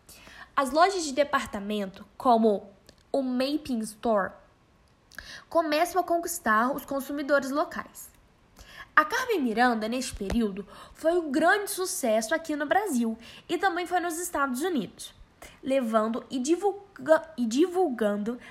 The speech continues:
a cultura latino-americana. O famoso Miranda Look,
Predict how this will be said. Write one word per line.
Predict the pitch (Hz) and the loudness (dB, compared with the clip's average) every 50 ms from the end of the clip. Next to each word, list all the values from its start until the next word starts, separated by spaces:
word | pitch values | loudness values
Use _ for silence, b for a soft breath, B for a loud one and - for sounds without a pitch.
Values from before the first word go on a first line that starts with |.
| B B B | B B B
a | - 349 349 | 4 4 4
cultura | 349 370 349 - 320 311 302 311 | 4 -2 -6 -4 -2 2 2 4
latino-americana. | 311 320 330 339 330 - 320 294 311 294 302 285 311 294 - - 285 240 214 202 202 - - - _ _ - B B B B B B B | 4 4 4 2 0 -2 -6 -4 -2 -2 -2 -2 -4 -4 -6 -4 -2 -2 -2 -4 -6 -10 -14 -18 _ _ -20 B B B B B B B
O | 311 | -6
famoso | 294 - 320 294 285 330 349 339 339 294 | -2 0 0 0 2 2 0 0 0 -4
Miranda | 294 294 262 254 269 320 330 359 | -2 0 0 0 0 0 0 0
Look, | 330 277 240 208 233 226 - | 0 0 0 -2 -4 -6 -10